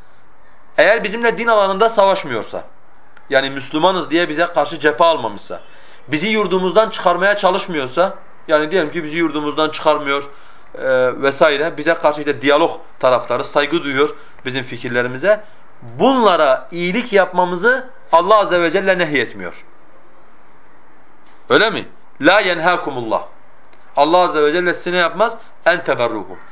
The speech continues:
Onlara iyilik yapmanızı ne yapmaz? Onlara iyilik yapmanızı, yani bu saydığımız zümreye iyilik yapmanızı yasaklamaz. Tamam mı? İkinci kısım insan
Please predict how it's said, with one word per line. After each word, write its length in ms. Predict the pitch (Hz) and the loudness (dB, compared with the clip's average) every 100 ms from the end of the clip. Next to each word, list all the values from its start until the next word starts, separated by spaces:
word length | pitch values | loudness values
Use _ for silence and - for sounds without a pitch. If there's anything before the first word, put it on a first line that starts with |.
| - - | -10 -2
Onlara 360 | 143 151 175 | 2 4 4
iyilik 320 | 175 156 175 | 0 -2 0
yapmanızı 480 | 170 151 147 147 165 | 0 2 0 0 2
ne 40 | 190 | 2
yapmaz? 360 | 160 185 208 - - - | 4 2 0 -4 -14 -2
Onlara 320 | 143 147 160 | 2 4 4
iyilik 320 | 156 147 165 | 2 -2 0
yapmanızı, 600 | 151 139 139 143 165 233 143 | 2 2 0 0 0 0 0
yani 200 | 131 143 | 0 0
bu 60 | |
saydığımız 540 | 143 139 135 139 156 131 | 2 2 2 -2 -4 -6
zümreye 320 | 131 127 127 | -4 -2 -2
iyilik 300 | 131 151 156 | -2 -2 2
yapmanızı 560 | 131 127 131 143 214 - - | 2 2 -2 2 0 0 0
yasaklamaz. 600 | 135 127 123 107 92 - - - - - | 2 2 -2 -2 -6 -10 -14 -16 -12 0
Tamam 220 | 170 240 | 2 2
mı? 80 | - - - - - - - - - - - - - - - - | 0 -14 -16 -16 -14 -14 -16 -16 -14 -14 -14 -14 -16 -16 -16 -10
İkinci 300 | 165 190 202 | -2 0 2
kısım 300 | 294 190 202 | 0 0 0
insan 340 | 175 147 233 | 0 2 0